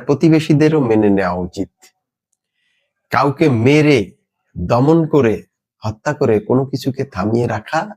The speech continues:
যায় না। ওসমান হাদি মারা গেলেও এখন কিন্তু এই একজন মারা যাওয়ায় হাজার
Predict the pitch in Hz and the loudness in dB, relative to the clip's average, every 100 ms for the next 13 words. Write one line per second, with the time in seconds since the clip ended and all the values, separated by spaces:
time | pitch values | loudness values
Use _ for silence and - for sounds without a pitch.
0 | _ - 101 87 - - _ _ _ - | _ -2 -2 -2 -10 -16 _ _ _ -10
1 | 113 - 139 139 131 131 123 107 110 127 | -8 -4 -2 0 2 2 2 0 0 0
2 | 117 127 156 123 - _ _ _ _ _ | 2 2 2 0 -10 _ _ _ _ _
3 | _ - - 151 151 151 143 131 135 120 | _ -10 -6 -6 -2 0 0 2 2 0
4 | - _ _ - 117 117 - 117 123 143 | -4 _ _ -2 -2 -2 -2 0 0 2
5 | 135 117 110 117 110 107 95 78 - _ | 0 0 0 0 0 0 -2 -6 -14 _
6 | _ _ - - 117 147 156 | _ _ -8 -4 -2 0 0